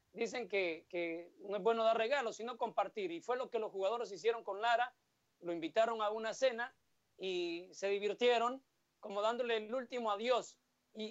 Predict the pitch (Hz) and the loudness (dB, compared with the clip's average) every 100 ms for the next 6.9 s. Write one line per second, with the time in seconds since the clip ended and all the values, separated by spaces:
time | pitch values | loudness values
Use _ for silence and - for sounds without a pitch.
0 | 233 226 226 220 302 285 294 247 233 233 | -4 0 0 2 0 0 -4 0 -2 0
1 | 262 220 208 220 214 175 170 202 208 190 | -2 -2 -2 2 2 0 -4 -4 -2 2
2 | 185 185 196 254 269 269 262 _ _ _ | 2 0 -6 -4 -4 -4 -6 _ _ _
3 | _ 190 220 220 185 147 - _ _ _ | _ 2 4 4 2 -6 -12 _ _ _
4 | - 202 202 196 196 190 190 233 254 226 | -8 -6 -6 -8 -8 0 2 2 2 0
5 | 185 247 254 220 233 - 185 247 269 277 | 0 0 0 -2 -4 -4 -2 -2 0 -2
6 | 262 214 - - 233 196 156 202 220 | -2 -4 -6 0 2 2 0 -2 -4